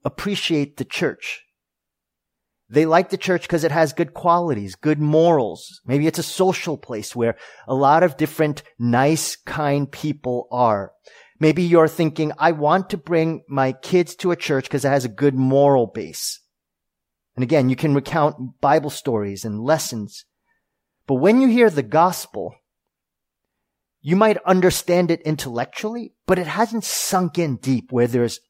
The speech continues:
understanding. There's no, "Aha, it makes sense now.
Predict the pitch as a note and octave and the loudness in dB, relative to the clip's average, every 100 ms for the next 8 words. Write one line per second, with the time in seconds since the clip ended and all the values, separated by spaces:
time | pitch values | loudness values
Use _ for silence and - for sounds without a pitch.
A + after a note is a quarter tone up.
0 | - D#3+ D3+ - C#3+ B2 A2 C3+ D#3+ F#3+ | -2 -2 -2 -4 -4 -4 -2 0 2 4
1 | G#3+ G3+ - - _ D3+ D3 D3+ A3+ C#3 | 4 2 -8 -20 _ -2 0 2 2 2
2 | - _ _ _ _ _ _ _ _ _ | -4 _ _ _ _ _ _ _ _ _
3 | F#3 G3 F#3 F#3+ G3 - G#3+ A3 A3 - | -2 2 4 2 0 -2 2 4 2 -2
4 | D3+ A#2 G2+ G2 | -4 -2 -4 -10